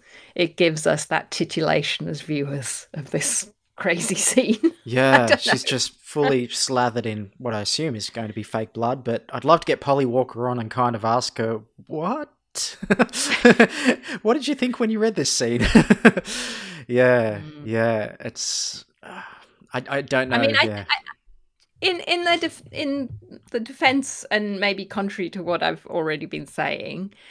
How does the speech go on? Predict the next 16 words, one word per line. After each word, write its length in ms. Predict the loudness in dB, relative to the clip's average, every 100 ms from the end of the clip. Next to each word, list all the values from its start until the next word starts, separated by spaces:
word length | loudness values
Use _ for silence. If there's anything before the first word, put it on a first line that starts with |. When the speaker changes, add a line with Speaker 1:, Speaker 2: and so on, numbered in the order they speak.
| -4
Speaker 1:
they're 140 | 0 2
clearly 360 | 4 4 4
trying 240 | 4 4 4
to 100 | 2
draw 400 | 2 4 4 6
Artia 480 | 6 4 0 -2 0
as 180 | -2 -4
an 80 | -6
extreme 520 | -6 -6 -4 -4 -6
character. 600 | -6 -4 -4 -8 -14 -16 -18 _
Speaker 2:
Yeah. 220 | -4 -4 -6 _ _ -2
Speaker 1:
And 120 | 0
I 80 | 0
think 240 | -2 -10 -4
that 180 | -4
works. 560 | -4 -8 -10 -16 -20